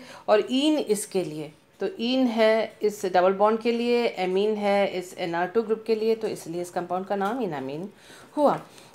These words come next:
अब इसका फिर alkylation किया जा रहा है। alkylation में आप देख सकते हैं कि इस कार्बन, अ, पर जो है वो alkyl ग्रुप जुड़ा है और इल-, इस तरह से इलेक्ट्रॉन का मूवमेंट हुआ है कि कार्बन इलेक्ट्रॉन, अ,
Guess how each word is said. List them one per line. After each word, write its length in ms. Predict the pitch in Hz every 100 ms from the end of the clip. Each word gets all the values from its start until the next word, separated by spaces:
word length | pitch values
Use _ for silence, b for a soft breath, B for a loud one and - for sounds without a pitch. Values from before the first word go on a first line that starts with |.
| -
अब 240 | 247 262
इसका 460 | 247 - 262 294 285
फिर 320 | 294 294 247
alkylation 520 | 240 240 240 240 233
किया 160 | 233 220
जा 160 | 214
रहा 260 | 208 214 214
है। 400 | 214 233 262 220
alkylation 380 | 196 185 180 196
में 180 | 185
आप 80 | 180
देख 160 | 170 175
सकते 280 | 185 180 185
हैं 180 | 202
कि 120 | 220 190
इस 120 | 185
कार्बन, 400 | 170 165 175 175
अ, 40 | 175 B B - 202 196 196
पर 400 | 190 247 240 190
जो 180 | 185 190
है 280 | 190 185 180
वो 220 | 175 175
alkyl 380 | 180 175 180 175
ग्रुप 120 | 180 175
जुड़ा 240 | 180 180
है 220 | 180 185 190
और 160 | 180
इल-, 260 | 156 175 -
इस 120 | 202
तरह 160 | 196 196
से 140 | 196
इलेक्ट्रॉन 360 | 180 180 175 175
का 180 | 175
मूवमेंट 520 | 170 185 185 202 208 208
हुआ 140 | 202
है 220 | 196 214
कि 220 | 214 190
कार्बन 480 | 180 180 156 165 165 -
इलेक्ट्रॉन, 380 | 180 165 160
अ, 40 | 160